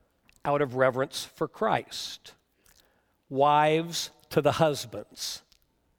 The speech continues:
as to the Lord." Isn't that interesting? Now, that's actually a very common device in ancient Greek. You leave out a word 'cause it's in the prior sentence, and by doing so,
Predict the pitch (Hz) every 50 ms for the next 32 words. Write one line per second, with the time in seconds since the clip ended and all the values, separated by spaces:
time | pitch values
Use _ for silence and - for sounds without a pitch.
0 | _ _ _ _ _ _ _ _ _ _ _ _ _ 175 131 113 110 - - -
1 | 139 120 117 123 123 117 110 101 - - - - - _ _ _ _ _ _ _
2 | _ _ _ _ _ _ _ _ _ _ _ _ _ _ _ _ _ _ _ _
3 | _ _ _ _ _ _ _ _ _ _ _ _ _ _ - 143 175 165 127 139
4 | 160 - - 190 - - 214 262 262 _ _ _ _ _ _ _ _ _ _ _
5 | _ _ _ _ _ _ - - - _ - 147 151 202 233 - - 175 - -
6 | - 226 185 156 190 196 180 - - - 208 208 208 208 202 190 160 151 156 135
7 | 151 226 214 165 156 165 165 - - - 190 170 143 139 139 - - 170 160 156
8 | 147 190 240 208 160 - - - - - - - - 190 196 196 185 196 262 285
9 | 294 294 294 226 - 226 220 226 220 214 185 170 160 165 233 285 277 220 170 151
10 | 147 151 190 226 247 - - - 185 156 190 - - 226 214 196 - - 202 202
11 | 196 185 175 160 143 - - 262 302 311 - - 170 160 160 - 196 175 160 170
12 | 170 151 143 247 269 254 226 196 - - 190 175 175